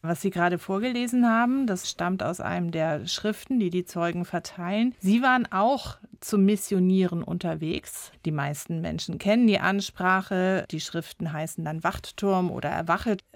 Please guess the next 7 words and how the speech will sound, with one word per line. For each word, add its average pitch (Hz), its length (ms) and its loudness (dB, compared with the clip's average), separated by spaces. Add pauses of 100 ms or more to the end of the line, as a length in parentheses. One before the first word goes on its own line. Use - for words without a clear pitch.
(180)
Wovon 254 1080 0 (640)
wollten, 202 640 4
wovon 175 400 2
sollten 185 720 2
Sie 170 320 -4
als - 320 -8
Kind 208 640 -2